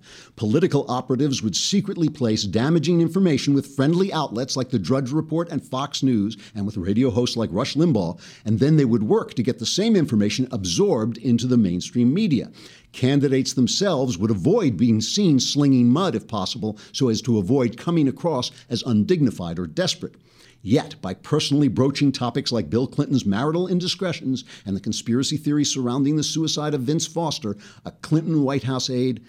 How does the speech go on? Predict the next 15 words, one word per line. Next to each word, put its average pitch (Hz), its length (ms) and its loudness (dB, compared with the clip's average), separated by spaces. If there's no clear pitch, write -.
a - 60 -6
Clinton 143 280 2
White 147 180 0
House 98 180 -4
aide, 92 180 -6
Donald 160 380 0
Trump 131 300 0
is 104 120 -2
again 120 480 2
defying 196 680 0
the 202 80 2
norms 139 440 2
of - 220 -8
presidential 160 640 -2
politics 147 600 -4